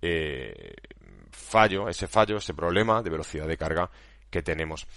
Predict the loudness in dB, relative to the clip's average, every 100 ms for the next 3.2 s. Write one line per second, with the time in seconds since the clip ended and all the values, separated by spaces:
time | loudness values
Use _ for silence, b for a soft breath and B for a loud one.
0 | B B B B B 2 6 8 10 8
1 | 6 2 2 2 4 6 6 4 4 4
2 | 4 2 -2 -6 0 2 2 0 -2 2
3 | 4